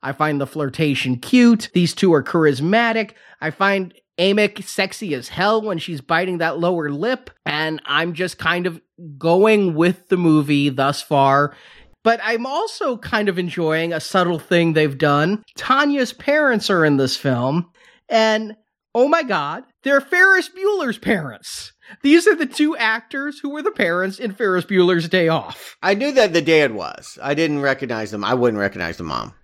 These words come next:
Speaker 1: Yep, that is also Ferris's mom.
Speaker 2: What's the joke on that? He's doing Brady Bunch, he's doing Ferris. Is this what he thinks he understands about teenagers of the day?
Speaker 1: Well, Mick Garris did all the casting.
Speaker 2: Okay.
Speaker 1: So this is Mick Garris's doing. And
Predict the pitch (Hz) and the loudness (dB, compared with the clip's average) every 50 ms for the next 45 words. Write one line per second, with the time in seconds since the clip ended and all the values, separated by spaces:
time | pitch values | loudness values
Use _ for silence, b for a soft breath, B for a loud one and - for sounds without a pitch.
0 | _ _ - 165 214 262 269 - _ - 175 175 170 185 202 180 214 208 220 208 | _ _ -2 0 0 0 0 -4 _ -4 -2 -2 -2 -2 0 0 2 2 2 2
1 | - 240 220 220 - 226 220 240 247 226 233 269 240 - 220 190 151 120 101 92 | 0 0 -2 2 2 2 4 4 2 0 -2 -6 -6 -2 -2 -2 -2 -2 -6 -10
2 | 95 113 - - 170 170 185 180 - - 175 160 127 143 160 160 165 160 147 131 | -12 -14 -12 -4 0 0 0 0 -2 -8 -10 -6 0 2 2 2 2 0 -2 -4
3 | 120 110 101 92 80 65 135 135 135 131 170 165 156 147 131 147 151 156 151 151 | -4 -4 -6 -8 -8 -6 -8 -8 -4 -2 0 0 0 0 0 2 2 2 2 2
4 | 139 147 147 147 147 143 - 139 123 - 143 139 131 123 - 147 135 135 139 135 | 2 2 2 2 0 -2 -6 -8 -6 -6 -4 -4 -6 -4 -4 -2 0 0 -2 -2
5 | 135 b b b 156 147 131 151 180 170 - 147 160 165 151 139 160 156 135 123 | -4 b b b -8 -4 0 2 2 2 2 0 0 0 2 0 -2 -2 -2 -4
6 | - 160 160 156 - - 151 147 147 143 131 135 127 - 151 143 147 147 131 135 | -2 -2 -2 -2 0 0 0 0 0 0 -2 -6 -6 -4 -2 -2 -2 -2 -2 -2
7 | 135 127 120 - - 143 139 135 139 135 123 139 131 117 131 127 113 110 113 113 | -2 -2 -2 -4 -6 -6 -2 -2 -2 -2 -2 -2 -2 -2 -2 -2 -2 -4 -6 -4
8 | 104 117 117 120 135 147 156 156 208 226 254 247 - - _ _ _ _ 208 185 | -2 0 0 0 0 -2 -2 0 0 2 2 0 -2 -8 _ _ _ _ 2 2
9 | 277 302 - - 247 247 214 165 135 127 - - 143 123 120 127 - - 127 127 | 2 2 0 0 2 2 2 2 -2 -6 -10 -12 -12 -12 -12 -12 -8 -8 -8 -6
10 | 123 120 - - 139 113 98 - - - - - - - - _ - - 110 107 | -8 -6 -2 0 0 0 0 -4 -8 -12 -14 -16 -20 -20 -20 _ -10 -8 -6 -6
11 | 104 110 101 80 73 - 107 - - - 143 135 135 135 135 143 180 170 - 156 | -4 -4 -4 -4 -4 -8 -12 -8 -4 0 2 2 2 2 2 2 0 0 2 0
12 | 151 175 170 135 113 143 147 143 139 139 135 131 - 131 117 113 139 143 139 135 | 2 2 0 0 0 -2 -2 0 0 0 -2 -2 -4 -8 -8 -6 -4 -2 -2 -2
13 | 139 147 151 170 185 180 156 | -2 -2 -2 -2 -4 -4 -6